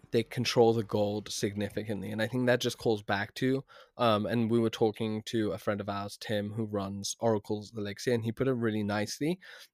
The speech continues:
They tend to take comps that put them in a really good position in the early game. So they get this great gold advantage and makes them look really good. And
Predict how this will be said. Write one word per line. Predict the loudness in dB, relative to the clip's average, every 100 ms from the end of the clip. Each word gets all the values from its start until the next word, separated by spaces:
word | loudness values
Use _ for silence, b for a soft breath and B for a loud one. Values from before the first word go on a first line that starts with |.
| 0
They | 6 6 4
tend | 0 -2 0 0 -2
to | -4
take | -2 -2 0
comps | 0 0 0
that | -2
put | -2 -4 -2
them | -2
in | 0
a | 0
really | 0 0 -2
good | -4 -4
position | -4 -6 -2 0 -2 -2
in | -2 0
the | 0
early | 0 -2 0
game. | -2 -2 -6 _ b b
So | b 6 8 8 4
they | 0 0
get | 2 2
this | -2 -6
great | 0 4 4 4
gold | 4 4 2
advantage | -2 -2 -4 -8 -10
and | -4 -2
makes | -2 -2
them | -2 -2
look | 0 0 0
really | -2 -2 -2
good. | -2 -2
And | -4